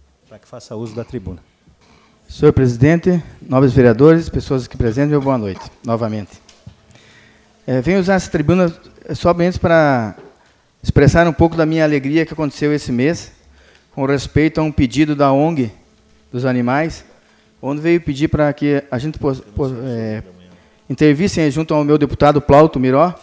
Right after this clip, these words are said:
Speaker 2: e conseguisse o título de utilidade pública à ong. Então, dizer aos senhores que, no dia dezenove de julho de dois mil e dezessete, a ong de Corbélia, hoje, é, tem o título de utilidade pública,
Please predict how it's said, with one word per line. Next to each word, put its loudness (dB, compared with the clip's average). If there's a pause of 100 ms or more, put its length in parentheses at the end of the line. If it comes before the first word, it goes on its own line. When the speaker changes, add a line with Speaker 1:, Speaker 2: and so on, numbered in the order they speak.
(580)
Speaker 2:
e -8
conseguisse -4 (460)
o -2
título -2
de 2
utilidade 2
pública -2
à 2
ong. 2 (1040)
Então, -4
dizer -2
aos 0
senhores 0
que, 0 (1800)
no -6
dia 2
dezenove 2
de 2
julho 0
de -6
dois 4
mil 4
e 4
dezessete, 0 (380)
a 4
ong 8
de 2
Corbélia, 0 (340)
hoje, 2
é, 0
tem -2
o 0
título -6
de 2
utilidade -2
pública, -6